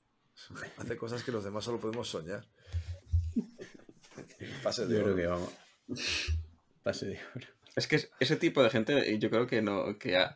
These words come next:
Speaker 3: ha ayudado, o sea, n-, no sé si él en concreto, pero tipo el Ashram o gente sí que se ha hecho famosa por, por hacer en-, ese tipo de carreras y, y como que son muy guays y te hacen creer que tú también lo puedes hacer y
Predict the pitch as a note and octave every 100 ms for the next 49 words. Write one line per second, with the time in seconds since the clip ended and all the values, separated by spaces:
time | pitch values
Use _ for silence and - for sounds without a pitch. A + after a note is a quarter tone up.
0 | - G#2 G#2+ G2+ - G#2+ F#2+ E2 - F#2+
1 | F#2+ - G2 G#2 B2+ A2 G2+ G2 F#2+ G2+
2 | F#2 F2+ F#2 F2 G#2+ - F#2+ F#2+ F#2+ A2
3 | G#2+ G#2+ G#2 G2 F#2 A2 G#2+ A2 A2+ G#2+
4 | A2+ A2 G2+ G#2 G#2+ G2+ G2 G2 E2 F2+
5 | - F2+ - - G#2 G2+ G2+ G#2+ - -
6 | - - _ - A2+ G#2+ A2 G#2+ G#2 G#2+
7 | G#2+ A2 G#2 G#2+ G2+ G2 G2 F#2+ - A2
8 | G2 G2 F#2+ F2+ - F#2+ G2 C3+ G2+ G2+
9 | G#2 G2 G#2 G2 F2 - G2+ G2+ F#2 G#2
10 | G2+ G2+ G2+ G#2 G#2 G2+ G2+ G2 G2+ G2
11 | - G2+ - - - -